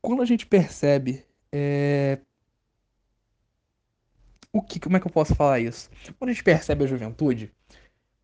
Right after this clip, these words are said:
pro fascista é muito interessante você ter uma juventude desinteressada.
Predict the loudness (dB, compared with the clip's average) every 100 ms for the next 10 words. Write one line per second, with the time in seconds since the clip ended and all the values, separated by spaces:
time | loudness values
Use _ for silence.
0 | -4 -4 -2 -4 -4 -8 -8 -6 -6 -4
1 | -4 -4 -2 -4 -4 -10 -10 -8 -6 -4
2 | -4 -4 -4 -6 -6 -4 -2 -2 -2 -6
3 | -8 -8